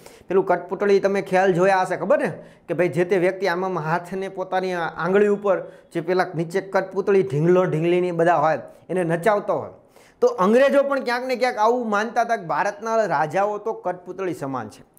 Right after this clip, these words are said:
એવામાં કોણ? એવો મીર કાસિમ.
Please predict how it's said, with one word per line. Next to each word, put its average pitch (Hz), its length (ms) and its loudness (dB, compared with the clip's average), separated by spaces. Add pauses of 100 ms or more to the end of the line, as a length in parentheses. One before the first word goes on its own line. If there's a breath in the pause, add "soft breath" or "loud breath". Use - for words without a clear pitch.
(360 soft breath)
એવામાં 247 380 4
કોણ? 233 260 2
એવો 220 220 4
મીર 226 400 0 (480)
કાસિમ. 175 340 -4